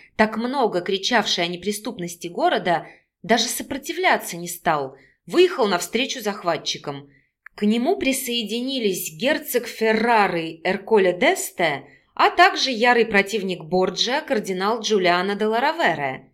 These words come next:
Италия стелилась к ногам короля Франции, сопротивляться оказалось просто некому. Папа прекрасно понимал, что довольно быстро Карл дойдет и до Рима, защищать который некому.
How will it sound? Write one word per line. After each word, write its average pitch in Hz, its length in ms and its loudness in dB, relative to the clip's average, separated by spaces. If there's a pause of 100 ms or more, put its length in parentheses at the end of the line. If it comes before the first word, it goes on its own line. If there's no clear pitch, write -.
(400)
Италия 269 640 -2
стелилась 220 640 -2
к - 80 -14
ногам 190 380 0
короля 185 320 0
Франции, 151 960 -6 (160)
сопротивляться 170 1000 -4
оказалось 165 600 -6
просто 165 400 -6
некому. 160 680 -8 (600)
Папа 277 340 2
прекрасно 220 640 0
понимал, 180 720 -4 (260)
что - 280 2
довольно 240 420 4
быстро 262 480 0
Карл 262 460 0
дойдет 196 500 2
и 247 60 -2
до 247 180 0
Рима, 156 500 -4 (220)
защищать 180 680 0
который 190 400 0
некому. 147 720 -4